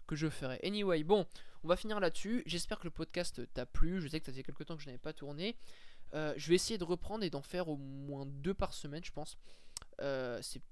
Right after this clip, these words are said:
plutôt bien, enfin, on verra bien, hein, je vais pas m'avancer. Mais voilà, donc écoute, euh, je te souhaite un bon début de journée, une bonne nuit. Alors, avant de t'en-, a-, avant toute chose, n'hésite pas à partager le podcast, à me faire un retour, euh, et puis à mettre des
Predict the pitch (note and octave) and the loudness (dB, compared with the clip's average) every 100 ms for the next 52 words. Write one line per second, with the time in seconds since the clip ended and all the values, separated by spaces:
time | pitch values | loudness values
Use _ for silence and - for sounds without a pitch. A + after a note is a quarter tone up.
0 | - - D#3+ - C#3+ D#3+ C#3 E3 D#3 C#3+ | -8 -6 -4 -4 -6 -8 -4 -2 -2 2
1 | D#3 C3+ C#3+ D3+ D3 C#3 C#3 C#3 C3 C3+ | 4 4 0 -2 -4 -6 -4 -4 -4 -6
2 | C3+ C#3 G3 - - - - - - G3 | -8 -8 -8 -8 -12 -14 -16 -14 0 2
3 | F#3+ D#3 B2 - - - G#3 A#3+ B3 - | 6 4 4 -4 -8 0 0 2 0 -2
4 | - D3+ D3+ - D3+ G#3 G#3+ - - D#3 | 0 4 4 2 0 2 2 0 0 0
5 | E3 G#3 G#3 F#3+ F3 F3 F3 F3 D3+ D3+ | 0 0 0 -2 -2 0 0 -2 -4 -2
6 | D3+ F3 E3 E3 D#3+ D3 - - D3+ D#3 | -2 0 -2 2 4 4 2 0 2 2
7 | E3 - D3+ - D#3+ D#3+ E3 E3 D3+ D3 | 0 2 2 4 2 2 0 0 0 -2
8 | E3 F3+ - - - D3+ D#3 D3+ C#3+ - | 0 0 -2 -4 -2 -2 -2 -4 -4 0
9 | D#3+ F#3 - - - - C#3 F3 F3 D#3+ | 0 -2 -4 -4 -4 -4 -2 0 0 0
10 | D#3 - F#3 F#3+ - - - - C#3 C3+ | -2 0 -2 -2 -8 -10 -10 -4 -4 -2
11 | D3 - F3 D#3+ D#3 C#3+ | -2 2 2 2 -2 -4